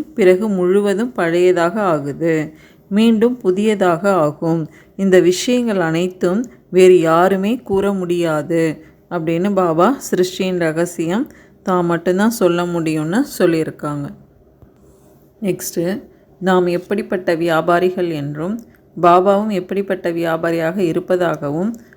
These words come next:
பாபா கேட்டிருக்காங்க. அதுக்கான பதிலு, ரத்தின வியாபாரிகளை கூட பாருங்க அப்படிங்கிறாங்க பாபா.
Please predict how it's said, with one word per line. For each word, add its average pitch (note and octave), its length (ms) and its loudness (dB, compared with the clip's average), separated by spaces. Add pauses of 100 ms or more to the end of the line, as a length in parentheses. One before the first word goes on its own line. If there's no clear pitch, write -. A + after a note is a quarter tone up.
(160)
பாபா F3 300 2
கேட்டிருக்காங்க. D#3+ 800 -6 (220)
அதுக்கான E3 560 -2
பதிலு, D#3 480 0 (1080)
ரத்தின F#3+ 400 2
வியாபாரிகளை F3+ 640 2
கூட F3+ 260 -4
பாருங்க E3+ 420 -2
அப்படிங்கிறாங்க D#3 640 -4
பாபா. D3+ 360 -2